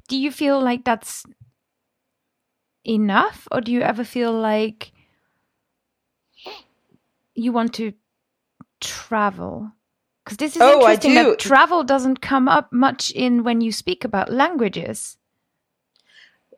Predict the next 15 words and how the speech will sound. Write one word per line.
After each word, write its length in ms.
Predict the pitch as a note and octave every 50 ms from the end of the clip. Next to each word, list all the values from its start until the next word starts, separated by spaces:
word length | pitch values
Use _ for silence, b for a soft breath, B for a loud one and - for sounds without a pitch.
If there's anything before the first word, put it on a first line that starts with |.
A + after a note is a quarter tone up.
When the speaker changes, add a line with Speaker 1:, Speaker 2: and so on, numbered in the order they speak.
| _ _ _ _ F#3+ F#3+ G3
Speaker 2:
That's 380 | - B3 C4 C#4+ C4+ - - -
true. 540 | - - - C#4 A#3+ A3 G3 F3 F3+ G#3 G#3+
That's 340 | G#3 A3 G3 - - -
partly 400 | - _ - A#3 A3+ - - A3+
been 540 | G#3+ - G#3+ G3+ G3 G3 F#3+ F3+ F3 E3+ - -
work 300 | F3+ F#3+ G3 - - -
constraints 680 | - G3 F3+ E3+ E3+ - - F#3+ F3 E3 D3+ - - -
and 120 | F3 E3
things 240 | F3 E3+ E3+ D#3+ E3+
like 240 | E3 D#3+ D#3+ - _
that 340 | D#3+ D3+ D3 D#3 E3+ -
in 140 | - E3 E3+
recent 340 | E3 D#3+ D#3 - - D#3 G#2+
years. 420 | B2 D3 D3+ D3 C#3 C#3+ D3+ D#3
But, 460 | - _ - F3+ E3+ E3 - - b